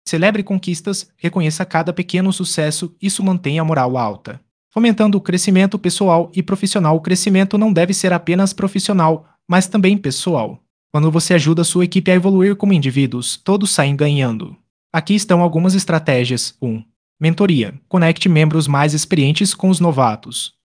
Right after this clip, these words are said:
Dois. Workshops de habilidades. Ofereça cursos que foquem em habilidades interpessoais.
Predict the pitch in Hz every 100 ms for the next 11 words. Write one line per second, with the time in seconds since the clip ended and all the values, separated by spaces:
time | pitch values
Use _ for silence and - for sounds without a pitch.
0 | _ 185 165 117 - - _ _ - 220
1 | - 190 185 143 139 143 170 139 123 113
2 | 117 - _ 185 214 180 180 185 202 190
3 | 185 185 - 175 202 196 180 156 175 156
4 | 151 165 156 165 185 180 175 214 170 104
5 | - - -